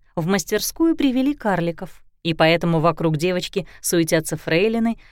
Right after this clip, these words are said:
всячески её ублажая и развлекая. Веласкесу удалось зафиксировать мимолётное выражение лица пятилетней инфанты тогда, когда она поворачивается к родителям.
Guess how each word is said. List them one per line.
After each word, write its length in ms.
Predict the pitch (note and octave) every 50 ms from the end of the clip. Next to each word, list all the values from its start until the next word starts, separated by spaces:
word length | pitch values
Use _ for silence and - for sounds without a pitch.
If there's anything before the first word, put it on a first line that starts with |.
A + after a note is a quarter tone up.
| _
всячески 480 | - - D#4+ D4+ - D4+ C#4 - - C#4
её 260 | C4 B3+ A#3 A#3 A#3
ублажая 880 | - - F#3 E3 E3+ F3 E3+ D#3+ B2+ D3 D#3+ F3 G3 G#3+ A3 G#3+ A3 -
и 100 | - F#3+
развлекая. 680 | F3+ F3 F3+ E3 F3+ G3 G#3 - - D#3 C3+ B2+ C3 D3+ - _ _ _ _ _ _ _ _ _ _ _ _ _ _ _ _ - - _ _
Веласкесу 640 | - D#3 G3+ C4+ E4 F#4 - - E4+ D#4+ - D4+ C#4
удалось 420 | C#4 A#3+ B3+ B3 C4 C#4 C#4 B3+
зафиксировать 800 | A#3 A#3 A#3+ - B3 A3+ - - - B3+ B3+ B3 A#3 A#3 A3+ -
мимолётное 680 | A3+ A3 G#3+ G#3+ G#3 G3+ F#3+ F#3+ A3 - - A3+ G#3+ G#3+
выражение 540 | G3 G3+ G3+ G3 F#3+ G3 G#3 G3 G3 F#3+ F#3
лица 480 | F3+ F3+ F#3 - - - - A3+ A#3+
пятилетней 600 | A#3+ - E3+ D#3 - D#3+ D3+ D#3 D#3 - E3 D#3 D#3
инфанты 540 | D#3 D#3 - - G3 G#3+ A3 G#3 - G3+ G3
тогда, 420 | - F#3 E3 D3+ D#3 A3 B3+ B3+ - - - - _ _ _
когда 300 | - A3 A#3 A#3 D4 D4
она 120 | C#4 C4+
поворачивается 800 | B3 C4 B3+ B3+ B3 A#3+ A3+ G#3+ - A3+ G#3+ G#3+ G#3 G3+ - G#3
к 60 | -
родителям. 640 | - A3 G#3+ F#3 D#3+ C3+ - - C#3 C#3 C3+ C#3 D3